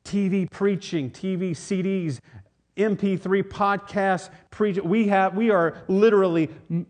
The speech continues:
moments away from the greatest preaching and teaching on the planet. But the problem with the American church is all we do is eat, eat, eat, receive, hear, teaching, eat, eat, eat, eat, and it's like eating and eating and eating, and then you, we never give out.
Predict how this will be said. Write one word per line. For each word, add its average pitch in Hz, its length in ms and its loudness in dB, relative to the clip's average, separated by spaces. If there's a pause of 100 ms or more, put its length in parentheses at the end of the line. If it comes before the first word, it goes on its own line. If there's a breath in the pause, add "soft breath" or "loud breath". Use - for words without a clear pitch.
(100)
moments 190 640 2
away 185 260 2
from 165 180 -4
the 156 60 2
greatest 190 540 0
preaching 196 420 -2
and 156 100 0
teaching 180 400 -6
on 147 80 -8
the - 220 -20
planet. 165 560 -8 (300 soft breath)
But 175 100 -2
the 175 80 0
problem 202 480 0
with 190 80 2
the 196 80 0
American 185 360 -2
church 180 260 -2
is 156 80 -4
all 180 160 2
we 185 80 2
do 180 120 2
is 147 120 -2
eat, 180 340 -4 (140)
eat, 180 320 -4 (100)
eat, 185 300 -2
receive, 156 600 -4
hear, 190 340 -2
teaching, 165 680 -8 (340 loud breath)
eat, 202 400 -2
eat, 202 380 -2
eat, 202 300 -6
eat, 202 200 -4
and 185 140 -2
it's 180 160 -4
like 185 240 -2
eating 208 320 -2
and 185 80 -6
eating 190 260 -2
and 180 100 -2
eating, 196 220 -2 (160 loud breath)
and 190 140 4
then 196 100 4
you, 190 100 2
we 185 220 0
never 196 380 2
give 185 200 2
out. 196 540 -2